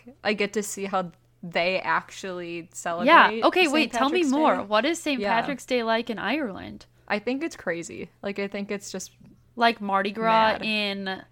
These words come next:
Speaker 2: New Orleans or something?
Speaker 1: Yeah, I think a
Speaker 2: Yeah.
Speaker 1: little bit, but, like, you know, say, obviously, like, Saint
Speaker 2: Yeah.
Speaker 1: Patrick's Day vibes, but they actually get, so Saint Patrick's Day's on a Thursday this year, and they
Speaker 2: Mm-hmm.
Speaker 1: get Thursday and Friday off as,
Speaker 2: Wow.
Speaker 1: like, a holiday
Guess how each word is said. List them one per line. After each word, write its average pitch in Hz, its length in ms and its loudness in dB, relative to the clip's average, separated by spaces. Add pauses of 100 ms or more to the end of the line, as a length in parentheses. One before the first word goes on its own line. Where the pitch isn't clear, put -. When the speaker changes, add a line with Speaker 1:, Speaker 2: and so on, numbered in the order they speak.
(220)
Speaker 2:
New 208 140 -6
Orleans 196 480 -2
or 226 80 -6
something? 226 420 -6
Speaker 1:
Yeah, 185 460 -2 (100)
I 196 80 -4
think 240 240 -2
a 247 60 0
Speaker 2:
Yeah. 202 100 -2
Speaker 1:
little 170 240 -2
bit, 180 200 -2
but, 165 160 -6
like, 165 300 -8
you 196 80 -6
know, 165 300 -10
say, - 260 -8
obviously, 175 440 -4
like, 175 60 -12
Saint 180 200 -10
Speaker 2:
Yeah. - 60 -6
Speaker 1:
Patrick's 190 280 -4
Day 202 220 -4
vibes, 208 440 -4
but 185 200 -2
they 202 80 2
actually 202 420 0
get, 196 200 -4
so 196 140 -10
Saint 190 220 -10
Patrick's 208 400 -4
Day's 220 180 -6
on 226 120 0
a - 60 0
Thursday 175 420 -6
this 214 240 -8
year, 233 140 -4
and 185 140 -8
they 185 80 -4
Speaker 2:
Mm-hmm. 226 180 -2
Speaker 1:
get - 20 -4
Thursday 185 360 -4
and 180 240 -4
Friday 175 440 2
off 175 500 -2
as, 190 120 -2
Speaker 2:
Wow. 240 720 2
Speaker 1:
like, 214 120 -12
a 202 60 4
holiday 180 800 0